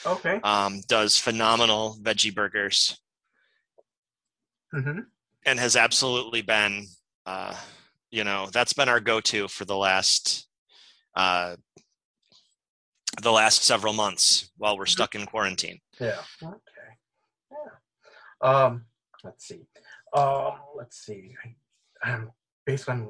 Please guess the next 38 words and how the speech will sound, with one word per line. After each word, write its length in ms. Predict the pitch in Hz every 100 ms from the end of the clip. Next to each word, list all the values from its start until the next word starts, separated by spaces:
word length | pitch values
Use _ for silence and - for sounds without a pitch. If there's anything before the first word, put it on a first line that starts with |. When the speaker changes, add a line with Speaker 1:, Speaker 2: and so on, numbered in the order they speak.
| -
Speaker 1:
I'm 100 | 131
slowly, 380 | - 127 127 135
wra-, 160 | 202 -
I'm 120 | 139
gonna 140 | 131 131
be 100 | 123
wrapping 360 | 120 123 131
this 220 | 120 117 208
up 160 | 226
already. 320 | - 202 - - - - -
Um, 420 | 165 165 151 139 - _ _ - - _ _ - -
again, 380 | 139 170 165
you 80 | 185
know, 240 | 185 170 170
um, 520 | 147 147 147 139 127 _ _ _ _ _ _ _ _ _ _ _ 135
um, 440 | 123 120 110 104 101 _ _ _ _ - _ _ _ -
again, 640 | 143 143 147 147 147 143 _ -
can 180 | - 143
you 120 | 135 127
promote 420 | - 139 143 143
your 120 | 143
social 360 | 127 147 135 139
media 300 | 131 131 131
platform 640 | - 127 - 117 - -
again? 260 | - 98 78 _ _ _ _
Speaker 2:
Yeah, 140 | - 233
absolutely. 420 | 139 - 185 120
So, 280 | 110 151 147
yeah, 120 | 190 170
once 220 | 127 156
again, 220 | 156 180
I 80 | 120
hope 160 | 131 147
people 240 | 139 135
will 80 | 123
check 260 | - 135
me 140 | 131 123
out 220 | 123 135